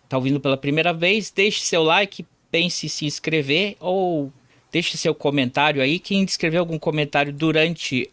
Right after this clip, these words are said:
a, a, a live, a gente vai tentar responder na medida do possível, certo? Já tem várias pessoas aqui dando boa noite. Boa noite,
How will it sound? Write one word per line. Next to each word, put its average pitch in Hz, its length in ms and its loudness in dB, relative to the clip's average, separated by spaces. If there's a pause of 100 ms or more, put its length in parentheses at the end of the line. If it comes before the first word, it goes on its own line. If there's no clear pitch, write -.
a, 120 540 2 (400)
a, 104 560 -2 (260)
a 117 140 0
live, 160 560 2
a 143 120 0
gente 143 380 -2
vai 139 220 0
tentar 135 380 -2
responder 139 760 0
na 127 180 0
medida 123 380 -2
do 127 100 -4
possível, 156 720 -2 (600)
certo? 135 500 -2
Já 120 140 -8
tem 143 220 -4
várias 147 360 -2
pessoas 139 380 -4
aqui 127 180 -6
dando 123 260 0
boa 117 160 0
noite. 131 380 0
Boa 120 140 -2
noite, 123 500 -2